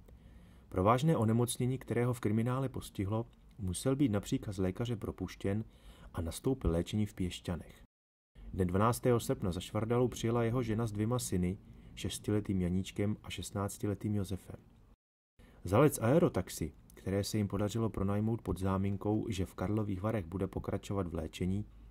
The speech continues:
zaplatili předem deset tisíc korun. Letadlo odstartovalo ve dvě hodiny odpoledne. Byli někde nad Jihlavou, když Švardala nožem vyzval pilota, aby předal řízení.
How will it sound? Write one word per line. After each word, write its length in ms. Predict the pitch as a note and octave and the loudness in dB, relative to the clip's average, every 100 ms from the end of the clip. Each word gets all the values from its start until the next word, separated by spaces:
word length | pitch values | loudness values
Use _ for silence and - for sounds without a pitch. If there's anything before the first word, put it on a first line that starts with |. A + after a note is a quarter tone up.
| - | -14
zaplatili 500 | F#2 F#2 A2+ A#2+ B2+ | -4 -2 -2 0 0
předem 420 | F#2+ - G#2 A2+ A#2 | 0 -2 0 -2 -2
deset 360 | G2+ F2+ G#2 - | -2 -2 -4 -6
tisíc 380 | G2+ - G2 | -12 -6 -8
korun. 340 | - F#2 D2+ C#2 - - _ _ _ _ - | -4 -4 -4 -8 -14 -20 _ _ _ _ 0
Letadlo 360 | E2+ - C#3 | 2 4 4
odstartovalo 600 | G2+ - A#2+ - B2+ C#3 B2+ | 4 2 -2 0 0 0 0
ve 100 | A#2+ | 2
dvě 180 | A#2+ | 2
hodiny 280 | A2+ A2+ B2 | 0 0 0
odpoledne. 580 | G#2 - F#2 D#2+ E2 D2 - - - - - | -2 -4 -4 -2 -6 -10 -14 -20 -20 -16 0
Byli 220 | F2+ G2 | 2 4
někde 220 | G2+ F#2+ | 2 2
nad 160 | F2 E2+ | 0 0
Jihlavou, 480 | F2 F#2+ G2+ A2 A#2 - - - | 0 2 2 0 -2 -14 -18 -4
když 200 | F#2+ E2+ | -2 -2
Švardala 580 | - - F#2+ G2+ C3+ | -6 -2 -2 2 0
nožem 320 | G2+ G#2+ A#2+ G#2 | 0 0 -2 -2
vyzval 300 | F#2+ A2+ A#2 | -2 0 -2
pilota, 520 | - F2+ F2+ G2+ G#2+ - - - | 0 -2 -2 -4 -6 -8 -20 -10
aby 160 | G2 F#2 | -2 -2
předal 400 | - F2 G2 G#2 | -2 -2 -2 -2
řízení. 460 | G2 F2 D#2+ C#2+ | -2 -4 -6 -8